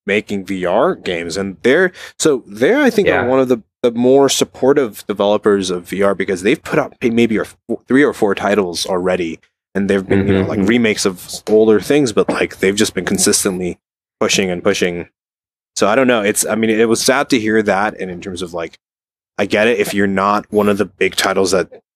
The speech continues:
Speaker 1: just, like, keeps getting talked about on Reddit.
Speaker 2: Mm-hmm.
Speaker 1: Um, there, I feel like there isn't that much money to be made from that. Like, there are definitely profitable companies in V R and, and especially games, but
Speaker 2: Yeah.
Speaker 1: yeah, what are you guys' thoughts in terms of reading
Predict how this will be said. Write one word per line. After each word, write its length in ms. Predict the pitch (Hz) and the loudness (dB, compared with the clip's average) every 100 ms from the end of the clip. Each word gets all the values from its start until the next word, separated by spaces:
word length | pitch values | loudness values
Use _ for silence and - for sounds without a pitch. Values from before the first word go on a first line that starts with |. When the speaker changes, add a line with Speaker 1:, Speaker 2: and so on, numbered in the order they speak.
| - | -4
Speaker 1:
just, 220 | 104 - | -2 -2
like, 100 | - | -2
keeps 220 | - 196 | -2 -2
getting 240 | - 101 101 | -2 -2 -2
talked 260 | 101 - | -4 -2
about 180 | 101 101 | 0 0
on 140 | 101 90 | 0 0
Reddit. 340 | 90 113 - - | 0 2 0 -4
Speaker 2:
Mm-hmm. 560 | 90 90 87 87 - | -2 -2 -4 -8 -4
Speaker 1:
Um, 520 | 95 87 85 80 80 _ _ _ _ _ - | -2 -2 -4 -8 -14 _ _ _ _ _ -2
there, 200 | 95 - | -2 -2
I 60 | 92 | -4
feel 160 | - 104 | -2 0
like 140 | 95 | 0
there 120 | 90 | -2
isn't 420 | - 104 123 143 - | 0 2 2 0 -2
that 180 | 135 | -2
much 400 | 139 147 147 - | 0 0 0 -4
money 260 | 135 135 143 | 0 0 0
to 140 | 143 | 0
be 100 | 143 | 0
made 300 | 143 139 143 | 2 2 0
from 160 | - 147 | -2 -8
that. 220 | 147 156 | -2 -2
Like, 160 | 107 104 | -2 2
there 120 | 139 | 2
are 100 | 156 | 4
definitely 340 | 151 - 165 | 2 2 0
profitable 520 | 113 123 120 110 95 90 | 0 -2 -2 -4 -6 -10
companies 480 | - 180 202 98 85 | -4 -2 -2 -8 -8
in 120 | 87 82 | -12 -10
V 100 | 82 | -8
R 180 | 82 | -8
and, 140 | 82 76 _ | -8 -12 _
and 120 | 85 80 _ - | -20 -20 _ -18
especially 320 | 104 - - - | -16 -16 -18 -12
games, 400 | 104 87 - - | -12 -12 -16 -12
but 140 | 85 117 | -2 2
Speaker 2:
Yeah. 360 | 120 98 92 - - _ _ - | 2 2 -2 -8 -20 _ _ -6
Speaker 1:
yeah, 80 | 135 | -4
what 160 | 101 147 | -2 -2
are 40 | |
you 60 | 160 | 0
guys' 220 | 147 - | -2 -2
thoughts 240 | 120 120 | -4 -6
in 60 | 90 | -10
terms 240 | 95 87 | -16 -20
of 60 | _ _ _ - | _ _ _ -16
reading 420 | 98 95 92 90 | -12 -10 -10 -12